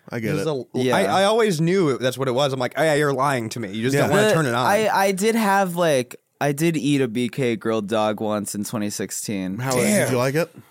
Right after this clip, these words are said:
Speaker 3: No, it
Speaker 4: You're
Speaker 3: was
Speaker 4: doing
Speaker 3: bad.
Speaker 4: okay. You don't
Speaker 3: No,
Speaker 4: have to live like that.
Speaker 3: this is, <laughs> like, this isn't. It's,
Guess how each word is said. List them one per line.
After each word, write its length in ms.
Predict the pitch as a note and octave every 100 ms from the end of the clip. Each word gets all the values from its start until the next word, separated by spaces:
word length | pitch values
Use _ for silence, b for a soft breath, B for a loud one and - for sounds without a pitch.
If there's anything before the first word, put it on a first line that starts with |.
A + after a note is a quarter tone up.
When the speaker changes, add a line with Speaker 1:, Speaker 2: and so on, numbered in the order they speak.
| -
Speaker 3:
No, 480 | F3 G#3 B3 A#3 E3+
it 120 | B2 F#3+
Speaker 4:
You're 80 |
Speaker 3:
was 120 | G3 A3+
Speaker 4:
doing 200 | D4 D#4
Speaker 3:
bad. 240 | C4+ A3
Speaker 4:
okay. 320 | G#3 C#4 D#4
You 120 | G3 G3+
don't 120 | A3+
Speaker 3:
No, 60 |
Speaker 4:
have 100 | G3
to 80 | D#3
live 220 | D3 D3
like 180 | D3 C#3+
that. 100 | E3
Speaker 3:
this 180 | G3+ B3
is, 240 | C4 B3+
<laughs> 160 | B3 B3+
like, 600 | C4 B3 A#3+ B3 A#3+ -
this 580 | - - - - B3 D4+
isn't. 360 | D4 C#4 C#4 B3 E5+ D5+ - B B B
It's, 320 | G#3 G#3+ -